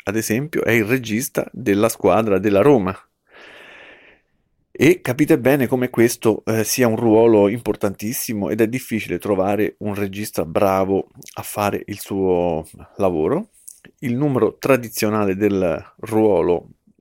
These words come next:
è il numero dieci. Eh, Maradona, Platini, Roberto Baggio,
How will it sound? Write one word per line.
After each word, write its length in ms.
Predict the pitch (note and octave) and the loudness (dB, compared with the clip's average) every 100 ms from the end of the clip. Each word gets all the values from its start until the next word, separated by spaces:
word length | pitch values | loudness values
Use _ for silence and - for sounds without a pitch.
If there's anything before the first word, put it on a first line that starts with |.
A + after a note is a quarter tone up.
| - _ | -20 _
è 160 | G#2+ G#2+ | -4 -4
il 140 | A2 G#2 | -4 -6
numero 420 | G#2 G2 F#2 - | -6 -2 -2 -4
dieci. 680 | - G#2 F#2 C2+ - F3+ - _ _ - - - - - _ _ _ _ | -4 2 2 2 -2 -4 -6 _ _ -20 -20 -20 -20 -20 _ _ _ _
Eh, 500 | - G2+ F#2+ F#2+ G2 | -8 -6 -6 -6 -6
Maradona, 640 | F#2+ A#2 A2 A#2 D3+ C#3 B2 | 0 2 4 6 6 4 2
Platini, 640 | A#2 G#2 G#2 A#2+ C#3 C3 | 2 2 0 -2 0 0
Roberto 560 | A2 G#2+ G#2 A2+ - G2 | 2 2 2 0 2 2
Baggio, 600 | A2 D3 C3+ A#2 B2+ | 4 2 0 -2 -4